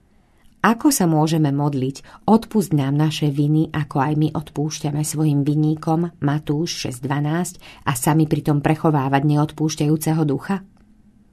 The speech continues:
Ak chceme, aby naše modlitby boli vypočuté, musíme druhým odpúšťať rovnakým spôsobom a v rovnakom rozsahu, v akom dúfame, že bude odpustené nám. Ďalšou podmienkou prijatia je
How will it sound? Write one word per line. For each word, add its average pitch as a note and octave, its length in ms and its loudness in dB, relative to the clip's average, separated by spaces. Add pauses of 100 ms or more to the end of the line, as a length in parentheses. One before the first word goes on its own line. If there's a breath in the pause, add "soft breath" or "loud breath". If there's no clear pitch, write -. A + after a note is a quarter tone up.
(540 loud breath)
Ak - 240 0
chceme, G#3+ 320 2
aby C#3+ 240 2
naše D3+ 240 -2
modlitby E3 480 2
boli D#3+ 320 2
vypočuté, E3 720 -2 (240 loud breath)
musíme G3 400 2
druhým F3+ 400 2
odpúšťať F3 560 -2
rovnakým E3 560 2
spôsobom F3 720 -2 (320 loud breath)
a G3 60 2 (100)
v D3+ 60 -6
rovnakom F3 500 2
rozsahu, D#3 640 -2 (240 loud breath)
v - 80 -4
akom G3 320 2
dúfame, F3+ 720 -2
že D#3+ 160 -2
bude D#3 240 0
odpustené E3+ 800 -4
nám. C3 400 -6 (1400 loud breath)
Ďalšou F3 560 0
podmienkou D#3+ 640 0
prijatia D#3+ 560 0
je D3+ 80 2